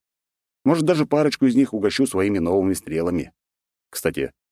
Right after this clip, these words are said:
зашел на торговую площадку и не нашел их там в продаже. Жаль, буду мониторить почаще. Все случилось, как и всегда.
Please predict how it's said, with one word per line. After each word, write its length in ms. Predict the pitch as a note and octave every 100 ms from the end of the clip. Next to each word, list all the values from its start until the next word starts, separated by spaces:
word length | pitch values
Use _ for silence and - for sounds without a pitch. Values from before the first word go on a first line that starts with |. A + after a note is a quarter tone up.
| -
зашел 340 | D2 C#2 A#2
на 100 | B2+
торговую 340 | B2+ A#2 A#2 A#2+
площадку 760 | B2 - F2+ E2 - F2 D2 _
и 100 | -
не 100 | G#2
нашел 440 | C3 C3 - G2 F#2
их 80 | -
там 240 | F#2 F2+
в 60 | -
продаже. 560 | F2 F#2+ F2 F#2+ E2 _ _ _ _ _ _ _ _ _ -
Жаль, 500 | E2 C3+ D3+ D3+ C3 - _ _
буду 320 | F2+ F#2+ F2+
мониторить 480 | F#2 F2 E2 F#2+ A2
почаще. 720 | F#2+ E2+ G#2+ E2 D#2+ E2+ E2 - _ _ _ _ _ _ _ _ _ _ _ _ _
Все 280 | - - G2
случилось, 680 | F#2 D#2+ D#2 A#2 A#2+ G#2 -
как 180 | F#2+ F2
и 60 |
всегда. 440 | E2+ - D2 C2+